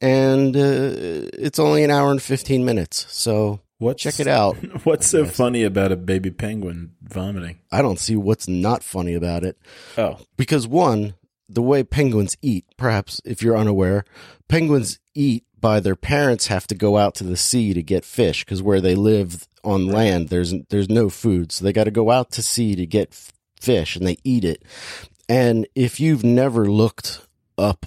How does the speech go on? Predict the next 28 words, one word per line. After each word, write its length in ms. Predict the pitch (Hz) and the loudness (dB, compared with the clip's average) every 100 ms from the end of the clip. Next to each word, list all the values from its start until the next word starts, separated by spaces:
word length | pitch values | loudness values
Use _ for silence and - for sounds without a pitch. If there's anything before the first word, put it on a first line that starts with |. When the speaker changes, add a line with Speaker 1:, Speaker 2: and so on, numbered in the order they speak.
| _ - | _ 0
Speaker 1:
on 340 | 110 104 101 | 2 2 0
the 220 | 104 110 | -2 0
internet 540 | 117 110 123 90 87 - _ - - - _ - | 0 0 0 0 -2 -4 _ -20 -20 -20 _ -2
a 140 | 107 | -2
picture 420 | - 143 - 135 | 0 -2 0 0
of 100 | 98 | 0
the 160 | 90 98 - | 0 -4 0
inside 640 | 117 110 98 107 101 98 | 2 4 2 2 2 2
of 120 | 90 | -2
a 60 | 82 | -6
penguin's 520 | - 120 113 98 82 | -4 -2 0 -2 -2
mouth, 520 | 98 117 90 80 - - 107 | 0 2 0 -2 -10 -12 -6
imagine 720 | 90 110 139 143 160 147 139 | -2 2 2 2 2 2 2
what 240 | 131 - - | 0 -2 -2
the 120 | 113 | -4
gateway 640 | 95 - 123 127 135 123 | -4 -2 0 2 2 2
to 80 | 104 | 2
hell 520 | 82 80 107 110 98 87 | 0 0 0 2 0 -2
looks 320 | 85 - - | -6 -6 -6
like, 300 | 80 80 - | -4 -6 -4
'cause 180 | 107 107 | -2 0
it's 220 | - - | 0 0
the 100 | 123 | 0
scariest 680 | - - 131 123 101 90 - | 0 2 4 4 2 0 0
thing 180 | 104 92 | 0 0
you've 160 | 85 | 0
ever 240 | 101 80 82 | 0 -2 -4
seen. 420 | 104 87 80 | -6 -6 -10